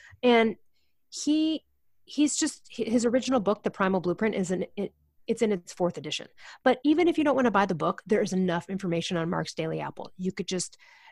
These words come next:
also go back to, we have, like, over four hundred episodes of the Primal Blueprint podcast. You could go back to the first ten or fifteen episodes and hear Mark Sisson and Brad Kearns, who are experts in all of this,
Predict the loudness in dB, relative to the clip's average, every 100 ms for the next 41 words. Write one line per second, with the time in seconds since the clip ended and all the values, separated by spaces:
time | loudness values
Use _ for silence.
0 | 2 2 4 2 2 2 2 -2 -2 -2
1 | 0 -2 -4 -4 -4 -2 -2 -4 -2 -2
2 | -4 -4 -6 -6 -6 -10 -12 -8 -6 -6
3 | -8 -10 -10 -6 -6 -6 -10 -12 -12 -6
4 | -4 -4 -2 0 0 -2 -6 -8 -6 -6
5 | -6 -8 -4 0 0 -2 -4 -2 -2 -2
6 | -4 -6 -6 -8 -4 -2 -2 -2 -2 -2
7 | -6 -6 -4 -2 -2 -4 -4 -4 -6 -6
8 | -12 -14 -18 -12 0 0 0 -4 -6 -4
9 | -4 -4 -4 -8 -4 -4 -4 -4 -2 -4
10 | -6 -8 -10